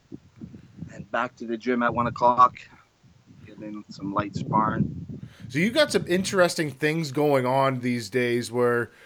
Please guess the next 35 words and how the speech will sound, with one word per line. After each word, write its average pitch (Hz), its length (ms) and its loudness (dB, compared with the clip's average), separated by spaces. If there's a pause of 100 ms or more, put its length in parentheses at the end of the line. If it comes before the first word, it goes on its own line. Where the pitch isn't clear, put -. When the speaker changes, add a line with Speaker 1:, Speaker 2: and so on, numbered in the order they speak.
(300)
Speaker 2:
you 139 160 0
were, 143 340 4
you 143 120 2
were 139 160 6
boxing 165 520 2
for 156 200 -2
the 139 60 2
last 139 360 2
few 160 220 -6
years 131 400 0
full 131 280 -2
time. 123 420 -2
That 123 100 0
was 127 320 -2
your, 117 340 -2 (220)
that 127 100 2
was 139 220 4
the 139 80 2
profession. 131 720 -4 (340)
And 131 160 0
then 143 360 6 (100)
I 139 120 2
asked 143 360 4
you, 139 160 6
"Are 135 200 4
you 175 140 2
gonna 202 200 4
go 165 180 8
back?" 147 340 8
And 135 140 2
you 131 80 4
said, 127 220 4
"Hell 139 260 6
no." 117 340 4 (1500)
Speaker 1:
<laughs> 190 840 6